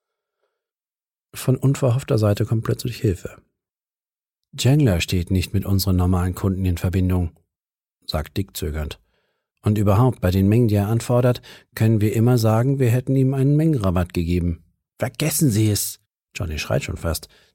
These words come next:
„Dieser Mistkerl verlangt doch, dass wir ihm die Dinger praktisch umsonst geben.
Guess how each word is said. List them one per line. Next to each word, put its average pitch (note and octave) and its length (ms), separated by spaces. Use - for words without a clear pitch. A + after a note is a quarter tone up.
„Dieser F2+ 180
Mistkerl G2 380
verlangt G2+ 340
doch, G#2 160
dass G2 200
wir G#2+ 80
ihm A2 100
die G2+ 120
Dinger A#2 220
praktisch - 360
umsonst D#3 400
geben. F2 300